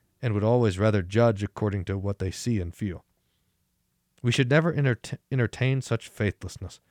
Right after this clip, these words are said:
but pray to God for his Holy Spirit to strengthen our hearts in the word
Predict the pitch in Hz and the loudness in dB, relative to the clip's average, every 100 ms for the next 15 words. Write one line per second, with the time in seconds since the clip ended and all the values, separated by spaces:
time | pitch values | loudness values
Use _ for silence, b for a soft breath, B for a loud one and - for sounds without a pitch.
0 | _ _ _ _ _ - - - 127 104 | _ _ _ _ _ -14 -6 2 2 6
1 | 117 113 92 87 107 98 - - 107 92 | 6 6 4 -2 -2 -2 -4 0 0 0
2 | 92 - 127 131 113 101 95 107 - 104 | -6 -8 -6 -4 -4 -2 0 0 -2 -8
3 | 95 90 98 104 90 | -6 -4 -2 -2 -4